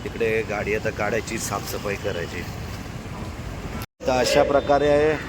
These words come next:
गाडीजवळ आलो आहे. गाडी थोडी धूळ खाल्ली आहे. हम्म,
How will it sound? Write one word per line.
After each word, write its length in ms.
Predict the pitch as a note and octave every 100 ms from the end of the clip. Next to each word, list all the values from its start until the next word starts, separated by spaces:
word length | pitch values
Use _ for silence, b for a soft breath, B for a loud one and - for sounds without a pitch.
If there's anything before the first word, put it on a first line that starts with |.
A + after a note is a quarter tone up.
| - A#2
गाडीजवळ 500 | B2+ C#3 D3+ D3 C#3+
आलो 200 | C3 D3
आहे. 300 | C#3 B2 E3 - - - - - - - -
गाडी 200 | A2 C3
थोडी 240 | C3 B2+
धूळ 240 | A#2 B2+ C#3
खाल्ली 340 | C#3 B2 C3
आहे. 220 | A#2 A2 C#3 - - - - - - - - - - - - - - - - - A2+
हम्म, 580 | A#2 A#2+ B2 B2 B2+